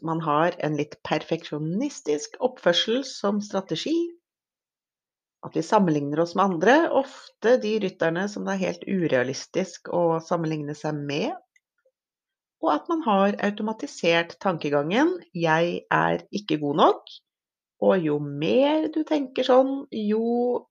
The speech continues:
kraftigere og sterkere vil det mønstret og den måten å snakke til deg selv på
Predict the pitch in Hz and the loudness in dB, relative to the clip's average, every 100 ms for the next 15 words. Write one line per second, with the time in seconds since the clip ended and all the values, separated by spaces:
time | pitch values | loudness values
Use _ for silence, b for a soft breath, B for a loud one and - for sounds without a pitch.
0 | - - 233 - - - - 196 - 190 | -8 -6 -6 -6 -2 -2 -2 -6 -2 -2
1 | - - 151 170 170 156 151 160 165 - | -2 0 2 2 0 -4 -4 -6 -8 -8
2 | 147 143 143 - 143 131 - - - 127 | -6 -4 -6 -10 -8 -8 -12 -4 0 2
3 | 147 - 160 147 151 151 139 - 127 143 | 2 -2 -2 -2 -2 -2 -4 -6 -8 -8
4 | - 151 151 143 135 135 - 247 247 247 | -6 -2 0 0 -4 -6 -4 -2 -2 0
5 | 240 247 226 220 220 | 0 2 2 2 6